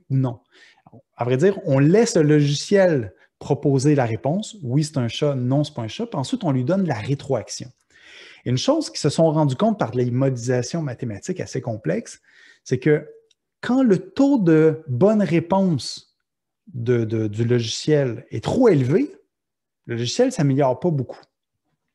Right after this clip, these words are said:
Prévisible, hein ? Mais quand le taux d'échec est trop, est trop élevé, le logiciel n'apprend pas beaucoup non plus.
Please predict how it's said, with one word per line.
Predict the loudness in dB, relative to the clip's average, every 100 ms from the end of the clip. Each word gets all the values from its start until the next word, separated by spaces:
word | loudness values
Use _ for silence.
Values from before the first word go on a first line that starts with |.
| _ _ _ _
Prévisible, | -8 -8 -8 -10 -14
hein ? | -20 _ _ _ _ _ -20
Mais | -18 -8
quand | -4 -2
le | -2
taux | -2 -2 2
d'échec | 0 0 -4 -4 -6
est | -8
trop, | -8 -2 -2 -2 -8 _ _ _
est | -10
trop | -2 0
élevé, | 2 0 0 0 -2 -6 _ _ _ _ _ _ -10
le | -2
logiciel | -2 -2 -4
n'apprend | -4 -2 0
pas | 2
beaucoup | 0 -2 -2
non | -2 -2
plus. | -6 -10